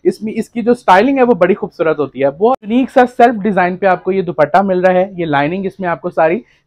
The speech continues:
self designing पे दिए जा रही है, और इसमें jacquard इसलिए कि इसके अंदर जो तार चली हुई है वो jacquard की होती है। तो ये आपको इसका दुपट्टा मैं शो कर रहा हूँ,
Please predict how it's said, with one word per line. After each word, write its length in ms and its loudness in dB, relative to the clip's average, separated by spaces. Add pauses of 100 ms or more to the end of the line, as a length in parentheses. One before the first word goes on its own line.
(140)
self 200 4
designing 460 0
पे 120 -8
दिए 180 -4
जा 180 -6
रही 120 -14
है, 100 -14 (240)
और 120 4
इसमें 300 0
jacquard 400 4
इसलिए 280 -4
कि 80 -6
इसके 260 -6
अंदर 220 -2
जो 120 -2
तार 300 4
चली 240 -2
हुई 140 -4
है 80 2
वो 140 0
jacquard 340 0
की 140 -6
होती 200 -6
है। 60 -14
तो 340 -12
ये 100 2
आपको 260 4
इसका 200 2
दुपट्टा 400 2
मैं 120 2
शो 160 2
कर 160 2
रहा 100 4
हूँ, 60 -2